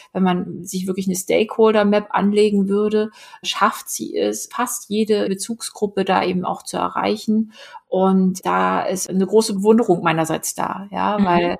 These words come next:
Speaker 1: neben ihrer gesamten wissenschaftlichen Praxis, also ihrer Forschung und natürlich auch noch ihrem Lehrbetrieb, schafft sie das und, und bringt es in einer Natürlichkeit und Authentizität rüber, die da wirklich beispielgebend ist. Und dann ein anderes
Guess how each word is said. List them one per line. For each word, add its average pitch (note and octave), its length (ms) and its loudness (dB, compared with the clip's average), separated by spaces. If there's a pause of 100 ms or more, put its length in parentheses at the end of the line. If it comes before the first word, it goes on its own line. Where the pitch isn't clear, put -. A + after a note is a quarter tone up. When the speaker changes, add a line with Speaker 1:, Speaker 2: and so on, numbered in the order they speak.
(340)
Speaker 1:
neben G#3 240 6
ihrer G3 480 4
gesamten F#3+ 640 2
wissenschaftlichen G#3 720 0
Praxis, G#3+ 420 -2
also F3 160 -2
ihrer - 160 -2
Forschung G3+ 600 2
und F3+ 180 -2
natürlich F3 380 -4
auch F3 100 2
noch F3+ 140 -2
ihrem F3 200 -2
Lehrbetrieb, G#3+ 800 0
schafft - 320 -2
sie F#3+ 140 -4
das G3 340 -2
und, F3+ 260 -6
und F#3 220 -6
bringt G#3 240 -4
es G3 100 -8
in G3 80 -4
einer F3 300 -4
Natürlichkeit G#3 800 0
und F#3 100 -2
Authentizität F#3 1120 -4
rüber, G#3+ 420 2 (380)
die F#3+ 140 -4
da F3+ 280 -2
wirklich F3+ 260 -6
beispielgebend E3 920 -4
ist. - 360 -16 (380)
Und F3+ 160 -2
dann F#3 260 4
ein A3+ 120 0
anderes A3 440 0